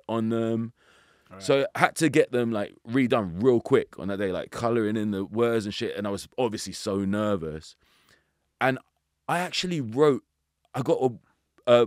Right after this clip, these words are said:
Speaker 1: translation wrong on the card.
Speaker 2: Right.
Speaker 1: And I didn't realise until I was in the dressing room, about to go on. I was like, "Fuck, like,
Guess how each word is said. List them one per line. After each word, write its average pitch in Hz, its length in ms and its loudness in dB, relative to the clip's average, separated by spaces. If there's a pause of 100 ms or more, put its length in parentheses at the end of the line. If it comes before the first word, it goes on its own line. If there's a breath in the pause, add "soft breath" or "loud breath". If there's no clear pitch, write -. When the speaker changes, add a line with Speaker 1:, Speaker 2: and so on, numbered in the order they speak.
(100)
Speaker 1:
translation 131 640 0
wrong 107 420 0
on 98 140 -4
the 87 80 -6
card. - 440 -6
Speaker 2:
Right. 113 460 -18 (120)
Speaker 1:
And 117 100 -4
I - 20 -2
didn't 131 300 -2
realise 110 600 -2
until 110 240 -4
I 107 60 0
was 104 140 -2
in 123 80 -4
the 123 80 -2
dressing 104 340 -6
room, 90 380 -6 (120)
about 92 320 -6
to 101 100 -16
go 101 200 -4
on. 90 160 -8
I - 40 -18
was 87 100 -16
like, 101 120 -16 (640)
"Fuck, - 320 -8
like, 110 140 -8